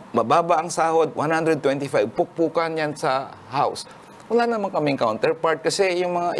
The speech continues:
ikas-, sen-, senador noon, ayaw nila mag-file ng one hundred twenty-five. May nagpa-file sa kanila, dagdagan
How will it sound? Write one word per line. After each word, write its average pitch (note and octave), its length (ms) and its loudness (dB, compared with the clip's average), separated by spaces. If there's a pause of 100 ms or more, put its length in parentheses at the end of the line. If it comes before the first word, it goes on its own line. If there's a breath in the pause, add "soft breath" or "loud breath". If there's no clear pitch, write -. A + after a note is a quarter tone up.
ikas-, E3 320 -4
sen-, D#3+ 320 2
senador D#3 480 2
noon, A#2 320 0 (560 loud breath)
ayaw G3 240 2
nila G#3 240 2
mag-file D#3 480 2
ng C3+ 120 -2
one D3 120 2
hundred B2 320 0
twenty-five. A2 560 2
May F#2+ 160 -4
nagpa-file G2+ 400 -2
sa - 160 -8
kanila, A2 160 0
dagdagan F2+ 480 0